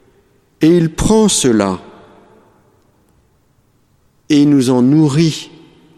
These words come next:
et il nous nourrit, et il nous partage avec sa part à lui, bien, la nourriture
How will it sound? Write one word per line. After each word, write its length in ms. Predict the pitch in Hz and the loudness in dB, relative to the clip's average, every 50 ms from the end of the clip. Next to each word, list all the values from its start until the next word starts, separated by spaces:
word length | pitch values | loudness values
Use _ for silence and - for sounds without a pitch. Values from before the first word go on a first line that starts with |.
| _ _ _ - | _ _ _ 0
et 180 | 143 156 160 | 0 2 2
il 200 | 165 165 190 220 | 2 2 2 4
nous 220 | 254 302 302 302 277 | 4 4 4 4 4
nourrit, 560 | 233 202 170 135 117 - 117 113 104 - - - - - - - - - - - _ _ _ _ _ _ _ _ _ _ _ _ _ _ _ - | 4 4 2 0 0 0 0 0 -2 -4 -8 -16 -20 -20 -20 -20 -20 -20 -20 -20 _ _ _ _ _ _ _ _ _ _ _ _ _ _ _ -2
et 120 | 135 143 | 0 2
il 80 | 160 160 | 2 2
nous 120 | 170 175 170 | 2 0 0
partage 720 | 170 175 160 147 - - - 208 208 196 180 135 110 110 - - - | -2 -4 -6 -6 -6 -4 -2 -2 0 0 -2 -4 -6 -8 -12 -12 -8
avec 340 | - 120 120 127 131 123 - | -6 -4 -2 -2 -2 -2 -4
sa 180 | - - 117 | -4 -6 -6
part 300 | 110 - - 165 160 147 | -6 -6 -6 -4 -4 -4
à 100 | 139 131 | -4 -2
lui, 380 | 127 123 135 147 160 160 160 156 - - - - - - _ _ _ _ _ _ _ _ _ _ _ _ _ _ _ _ _ _ _ _ _ _ _ _ _ _ _ _ _ _ _ _ _ _ _ _ | -2 0 0 0 0 0 -2 -4 -8 -16 -20 -20 -20 -20 _ _ _ _ _ _ _ _ _ _ _ _ _ _ _ _ _ _ _ _ _ _ _ _ _ _ _ _ _ _ _ _ _ _ _ _
bien, 220 | - - - 69 - - - - | -16 -14 -14 -14 -16 -16 -10 -8
la 140 | 120 117 | -4 -2
nourriture 800 | 127 135 135 127 120 123 120 - - - 135 135 131 123 113 113 | -2 0 0 0 -2 -2 -4 -6 -6 -4 -2 -2 -2 -2 -6 -10